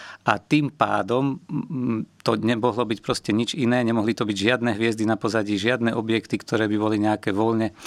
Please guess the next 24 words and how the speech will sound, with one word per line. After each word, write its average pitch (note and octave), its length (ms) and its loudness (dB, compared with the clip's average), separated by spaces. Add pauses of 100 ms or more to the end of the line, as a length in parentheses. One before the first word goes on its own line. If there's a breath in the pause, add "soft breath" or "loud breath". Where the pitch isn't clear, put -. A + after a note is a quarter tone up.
(140 loud breath)
sa - 160 0
pohybujúce A2+ 560 0
v A2 80 2
našej - 240 -2
slnečnej G#2+ 380 0
sústave, A2 420 0 (320)
asteroidy G#2 640 0
a G2+ 80 2
niečo G2+ 220 -2
podobné, A2+ 480 -2 (640 loud breath)
alebo G#2 240 2
napríklad G#2+ 400 0
tie A2 80 0
trpasličie G2+ 560 -2
planéty. G#2+ 480 0 (240 loud breath)
Jednoducho A#2+ 400 2
nič A#2 240 0
takého B2+ 240 2
to A2 160 0
nemohlo G#2+ 400 0
byť, - 400 -6
pretože G#2+ 320 0
mali G#2+ 240 4
svoju, A2+ 480 0